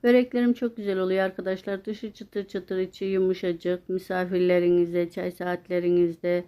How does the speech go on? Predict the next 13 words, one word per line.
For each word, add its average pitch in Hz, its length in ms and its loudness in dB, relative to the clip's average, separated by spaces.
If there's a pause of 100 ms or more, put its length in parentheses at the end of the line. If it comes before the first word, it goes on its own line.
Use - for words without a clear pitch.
(680)
kahvaltılarınızda 190 1040 2
gönül 190 340 -2
rahatlığıyla 185 580 -2
ikram 180 320 0
edebilirsiniz. 175 1000 0 (1600)
Piştikten 262 500 2
sonra 240 320 2
buzdolabına 220 580 0
koyup 214 260 -2
uzun 208 240 -2
süre 208 320 -2
saklayabilirsiniz 202 1040 -2
arkadaşlar. 185 560 -4